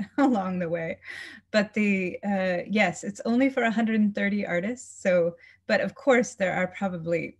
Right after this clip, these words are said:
I mean, I, I can't even count how many artists there are in San Francisco, but <laughs> there, we have one of the largest artist labor forces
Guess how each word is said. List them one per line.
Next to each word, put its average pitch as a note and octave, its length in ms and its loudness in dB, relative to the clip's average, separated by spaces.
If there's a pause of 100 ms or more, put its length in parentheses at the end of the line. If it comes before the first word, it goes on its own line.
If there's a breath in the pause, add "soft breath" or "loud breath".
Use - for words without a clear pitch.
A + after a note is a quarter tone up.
(100)
I E3+ 100 -4
mean, D3+ 360 -6 (520)
I, G#3 200 0
I F#3+ 120 2
can't G3+ 280 0
even F3 220 -2
count - 260 -8
how F3 140 -6
many E3 220 -4
artists D#3+ 380 -6
there D#3+ 160 -4
are D#3+ 140 -2
in D#3 140 -6
San D#3 160 -8
Francisco, D#3 520 -8
but D#3+ 140 -10 (100)
<laughs> - 80 -8
there, A3+ 140 2 (280 loud breath)
we A3+ 100 0
have G#3 240 0 (120)
one G3+ 220 2
of F#3+ 60 2
the F#3 120 2
largest F3 520 0
artist F3+ 340 -2
labor E3+ 320 0
forces E3 560 -8